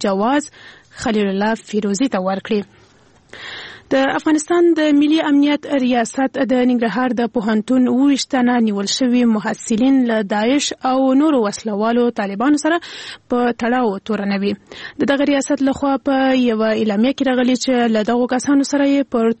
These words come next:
تور-، پر، اه، ام، تورو او سپینو بیرغونو سربیره داسې اسناد او شواهد نیولي چې له دغو ډلو سره د دوی تړاو ثابتوي. د ننګرهار د والي ویان عطا الله خوږیاڼي په دې اړه وویل.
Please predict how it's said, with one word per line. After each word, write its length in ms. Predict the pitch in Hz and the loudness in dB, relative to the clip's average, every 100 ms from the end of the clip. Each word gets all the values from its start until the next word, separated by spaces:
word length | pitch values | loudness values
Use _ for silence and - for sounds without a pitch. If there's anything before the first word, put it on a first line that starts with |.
| _ - | _ -2
تور-، 400 | 233 226 254 262 | 0 2 0 -2
پر، 240 | - 233 233 226 - - - - | -2 0 0 -2 -12 -20 -16 -4
اه، 560 | 220 226 226 226 226 - 262 262 | 0 0 2 2 0 -2 -8 -6
ام، 720 | 262 226 220 220 214 - 277 - 247 254 - | 0 2 2 2 0 -2 -8 -12 -14 -16 -6
تورو 320 | - 285 269 254 | 0 2 2 0
او 280 | 233 214 | 0 -2
سپینو 420 | 208 - - 302 240 | -4 -6 0 0 0
بیرغونو 520 | 208 202 202 262 254 | -2 -2 0 0 0
سربیره 500 | - 220 196 277 285 | -2 -4 0 0 0
داسې 280 | 262 269 247 | 0 -2 -2
اسناد 500 | 214 - 247 254 - | -2 0 0 0 0
او 120 | 214 | -4
شواهد 420 | - 208 202 233 294 | -2 -4 -2 0 0
نیولي 340 | 294 294 311 | 2 2 0
چې 140 | 294 359 _ - - - - | 0 -4 _ -20 -20 -12 -2
له 120 | 247 | -2
دغو 280 | 240 285 269 | 0 -2 0
ډلو 220 | 254 226 | 0 -2
سره 260 | 220 220 214 | -2 -4 -2
د 100 | 208 | -2
دوی 220 | 202 240 | 0 0
تړاو 460 | 233 220 220 196 214 | 0 -2 0 -2 -6
ثابتوي. 600 | - 233 196 196 202 196 - - - - | -6 -4 -4 -2 -2 -4 -8 -18 -20 -6
د 40 | 262 | 0
ننګرهار 460 | 254 247 240 254 | 2 2 0 0
د 80 | 240 | 0
والي 280 | 233 220 233 | 2 2 2
ویان 380 | 214 220 240 240 | 2 2 0 0
عطا 220 | 233 220 | -4 -2
الله 300 | 202 208 220 | -2 0 -2
خوږیاڼي 540 | 220 226 202 208 240 | -2 -4 0 2 2
په 120 | 269 202 | 0 -2
دې 100 | 196 | -2
اړه 160 | 196 | -2
وویل. 300 | 196 208 214 | 0 0 -2